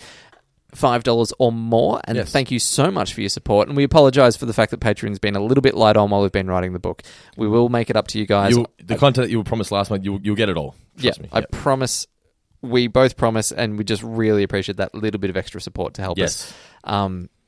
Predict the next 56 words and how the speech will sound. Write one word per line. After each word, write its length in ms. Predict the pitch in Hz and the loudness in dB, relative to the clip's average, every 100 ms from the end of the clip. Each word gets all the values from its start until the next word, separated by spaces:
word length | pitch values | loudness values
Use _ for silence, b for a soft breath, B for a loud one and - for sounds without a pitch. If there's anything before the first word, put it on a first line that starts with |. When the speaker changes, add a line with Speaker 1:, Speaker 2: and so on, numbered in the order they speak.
| _ _ _ _ - | _ _ _ _ -8
Speaker 1:
a-, 240 | 120 - | -6 -4
and, 100 | 127 | -2
and 200 | 117 127 | 0 0
it 40 | 120 | 0
is 200 | 110 110 | -2 0
all 160 | 110 | -2
going 240 | 104 101 95 | -2 -4 -6
towards 300 | 95 92 - | -6 -6 -6
something 200 | 92 92 | -8 -10
that's 100 | 85 | -12
gonna 120 | - | -12
be 100 | 87 | -12
fantastic. 580 | - 87 - - - - - | -12 -12 -12 -16 -18 -14 -10
Speaker 2:
Yeah. 100 | 82 _ - - _ _ _ - | -10 _ -20 -20 _ _ _ -2
Speaker 1:
So, 200 | 208 170 | 2 4
we 100 | 113 143 | 4 2
get, 260 | 160 - B B B B _ _ | 2 0 B B B B _ _
uh, 340 | 135 123 117 110 | 0 0 0 0
the 120 | 135 | 2
glorious 380 | 139 180 185 147 | 4 4 4 2
champion 420 | 139 131 127 117 | 0 0 -2 0
Dylan 240 | 117 110 | 0 2
Haggett, 320 | 98 117 110 - | 0 0 0 -2
who's 160 | 117 | 2
gotten 220 | - 127 | 2 4
onto 160 | 123 120 | 2 0
the 80 | 110 | 0
fact 200 | 104 - | 0 0
that 80 | 107 | -4
if 80 | 110 | -4
he 80 | |
keeps 280 | - 113 - | -2 -4 -2
changing 340 | - 107 101 98 | -4 -2 -4 -6
his 140 | 92 | -4
name, 240 | 104 98 90 | -2 -2 -4
he 80 | |
keeps 260 | 85 104 - | -6 -8 -8
appearing 340 | 85 101 92 | -4 -4 -4
in 80 | 92 | -6
the 100 | 90 | -6
report. 360 | 90 - 113 - b _ | -4 2 2 0 b _
Don't 200 | 143 151 | 6 8
all 160 | 165 190 | 8 8
do 140 | 113 | 6
that, 240 | 95 92 b b b _ _ | 2 0 b b b _ _
or 340 | 120 110 101 98 | 2 4 4 0
the 100 | 104 | 0
podcast 480 | 123 117 104 95 - | 0 2 2 0 -2
will 60 | |
go 140 | 101 95 | -2 -2
for 120 | - | -4
three 180 | - 95 | -4 -2
and 80 | 90 | -4
a 20 | |
half 220 | 92 90 | -4 -4
hours. 320 | 73 58 - | -6 -6 -8